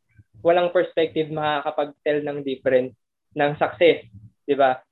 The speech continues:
So, yun nga, at what cost ba yung pagtaas ng ekonomiya? Are we willing to turn a blind eye sa mga taong nahihirapan or dinadakip? Let's say, I mean, I, hindi ko alam, ah, sa Pilipinas kasi I'm not, ano,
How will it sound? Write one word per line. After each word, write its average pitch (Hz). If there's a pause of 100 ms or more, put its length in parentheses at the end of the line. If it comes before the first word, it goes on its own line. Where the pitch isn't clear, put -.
(440)
So, 196
yun 214
nga, 151
at 196
what 233
cost 170 (160)
ba 147 (340)
yung 160
pagtaas 156
ng 151
ekonomiya? 135 (400)
Are 170
we 175
willing 165
to 165
turn 156
a 147
blind 143
eye 135
sa 143
mga 135
taong 139 (320)
nahihirapan 156
or 131
dinadakip? 139 (120)
Let's 143
say, 143
I 196
mean, 240 (160)
I, 190 (160)
hindi 180
ko 226
alam, 202
ah, 147
sa 147
Pilipinas 139
kasi 139 (480)
I'm 147
not, 147
ano, 131